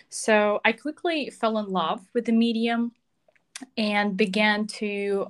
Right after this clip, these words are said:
uh, you know, began creating my own pieces using Photoshop. As I continued to explore the world of digital art, I discovered the iPad and the Procreate app, which have, uh, since become my go-to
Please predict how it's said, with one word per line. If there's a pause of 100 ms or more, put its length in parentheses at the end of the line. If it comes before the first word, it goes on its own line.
uh,
you
know,
began
creating
my
own
pieces
using
Photoshop. (720)
As
I
continued
to
explore (160)
the
world
of
digital
art, (320)
I (360)
discovered (100)
the
iPad (500)
and
the
Procreate
app, (800)
which
have, (140)
uh,
since
become
my
go-to